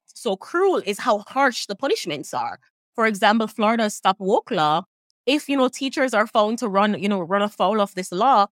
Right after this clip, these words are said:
they can be fired. They can lose their tenure. And you know how critical that is, you know, for tertiary level, like, p-, professors, you know, the schools, the schools will lose state funding.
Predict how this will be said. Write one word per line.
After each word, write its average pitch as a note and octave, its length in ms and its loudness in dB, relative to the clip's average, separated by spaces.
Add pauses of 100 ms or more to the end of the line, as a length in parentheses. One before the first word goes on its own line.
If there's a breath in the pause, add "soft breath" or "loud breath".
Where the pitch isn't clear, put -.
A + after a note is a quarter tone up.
(220)
they A3 80 0
can D#4 120 0
be D#4 80 -2
fired. B3+ 480 2 (340)
They C4+ 80 -4
can D4 160 2
lose D4+ 160 2
their C#4+ 140 2
tenure. C4 560 2 (340)
And B3+ 140 2
you C#4+ 80 4
know C4+ 180 4
how D4 140 2
critical C4+ 420 0
that G#3+ 160 2
is, B3 160 -2
you B3+ 80 0
know, B3 140 0
for G#3+ 160 -4
tertiary A#3 480 -4
level, G#3+ 260 -2
like, G#3 220 0
p-, - 260 -12
professors, G#3 720 -2
you G3 120 -2
know, F#3+ 240 0 (280 loud breath)
the A#3+ 60 0
schools, D4 720 0
the G3+ 100 -4
schools C4 460 0
will C4+ 140 -2
lose D4 220 -2
state - 280 -4
funding. C4+ 560 0